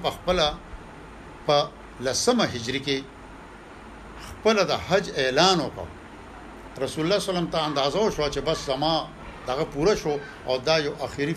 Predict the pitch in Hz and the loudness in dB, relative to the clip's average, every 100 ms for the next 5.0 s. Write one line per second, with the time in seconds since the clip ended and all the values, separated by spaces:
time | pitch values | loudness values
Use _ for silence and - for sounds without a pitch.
0 | - 175 165 117 127 131 - - 127 120 | 2 2 2 2 -2 -2 -10 -8 -6 2
1 | 160 156 175 165 143 147 131 - 143 143 | 4 4 0 -4 -2 -2 0 0 -2 -2
2 | 143 123 117 104 117 131 180 - 160 131 | -2 -2 -2 -6 -4 -2 -2 -4 -8 -4
3 | 127 127 123 - - - - 320 240 160 | -2 -2 -6 -8 -14 -14 0 2 4 2
4 | 147 143 127 113 104 98 - 92 90 87 | 2 2 4 0 -4 -4 -6 -6 -8 -10